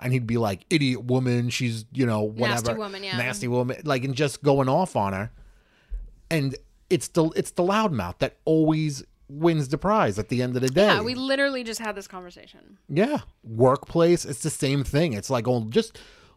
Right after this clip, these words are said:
Speaker 1: look at the top of the food chain in any major corporation. It's, oh, it's a lot of times the person who was a dick the whole way to the top,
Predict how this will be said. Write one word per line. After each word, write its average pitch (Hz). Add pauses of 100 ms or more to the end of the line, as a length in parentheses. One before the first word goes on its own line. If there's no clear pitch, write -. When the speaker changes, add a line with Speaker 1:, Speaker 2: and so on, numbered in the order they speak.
Speaker 1:
look 208
at 226
the 220
top 196
of 190
the 151
food 214
chain 104
in 160 (140)
any 208 (200)
major 147
corporation. 143 (200)
It's, -
oh, 196
it's - (640)
a 190
lot 185
of 165
times 113 (460)
the -
person 160
who 135
was 131
a 123
dick 110
the 110
whole 113
way 107
to -
the 117
top, 120